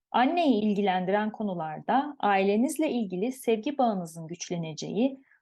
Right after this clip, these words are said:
duygusal olarak ailenizde inşa etmeniz gereken bazı yapıların varlığı söz konusu.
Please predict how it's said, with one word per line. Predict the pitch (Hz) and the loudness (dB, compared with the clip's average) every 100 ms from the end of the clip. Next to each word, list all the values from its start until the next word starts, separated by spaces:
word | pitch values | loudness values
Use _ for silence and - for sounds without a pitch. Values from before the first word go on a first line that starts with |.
| _ | _
duygusal | 240 254 294 330 330 - | 0 2 2 2 2 4
olarak | 254 214 214 214 | 4 4 2 0
ailenizde | 208 202 208 208 202 196 | 0 0 0 -2 -2 -4
inşa | 240 214 202 262 269 | -2 -2 -2 -2 -2
etmeniz | 269 196 180 | -4 -8 -8
gereken | 175 170 170 262 254 | -6 -6 -2 2 4
bazı | 226 226 208 | 6 4 2
yapıların | 185 165 - 175 180 294 - - | -2 -4 -6 -4 -2 -2 -4 -2
varlığı | 202 196 190 | 0 2 0
söz | 180 - 165 | -2 -6 -10
konusu. | - 165 165 165 | -10 -12 -12 -14